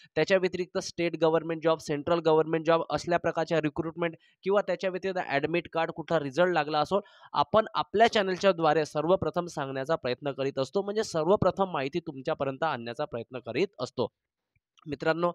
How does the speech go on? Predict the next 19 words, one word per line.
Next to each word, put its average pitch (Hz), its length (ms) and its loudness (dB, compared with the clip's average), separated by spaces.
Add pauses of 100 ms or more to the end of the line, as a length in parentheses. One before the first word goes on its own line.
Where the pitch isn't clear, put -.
(300)
तर 156 80 4
सुरू 156 260 0
करूया 170 260 2
आपण, 170 220 -2
कुठलाही 160 400 -2
वेळ 160 260 4
वाया 147 240 2
न 147 100 -4
गमावता. 160 500 0
Steel 165 400 -4
Authority 156 380 0
of 156 240 -2
India 143 260 -2
Limited 151 340 -4
भरती 139 280 -4
दोन 139 220 -2
हजार 139 180 -2
तेवीस 135 320 -6 (120)
चोवीस 175 380 0